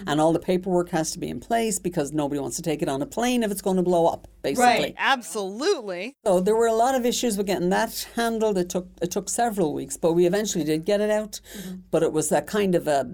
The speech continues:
Speaker 1: the issue actually was with the exhibitor who did not do the paperwork correctly in the first place. But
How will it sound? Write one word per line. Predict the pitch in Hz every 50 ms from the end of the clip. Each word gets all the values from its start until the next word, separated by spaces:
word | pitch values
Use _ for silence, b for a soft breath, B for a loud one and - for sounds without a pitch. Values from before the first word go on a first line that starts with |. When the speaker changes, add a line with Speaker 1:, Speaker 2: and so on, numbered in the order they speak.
| - -
Speaker 1:
the | - - - - - 143 170 208
issue | 233 - - 254 214
actually | 156 165 170 - - 180
was | 170 156 139 -
with | 185 175
the | 180 160
exhibitor | 147 135 143 165 156 160 143
who | - 143 135
did | 151 151 143
not | 143 135 127 - -
do | - 143
the | 127 120
paperwork | - - 127 127 131 120 - - -
correctly | - 135 123 123 - -
in | - -
the | -
first | - - - - -
place. | - - - - - - - B B B B B B B B _
But | - 147 147 -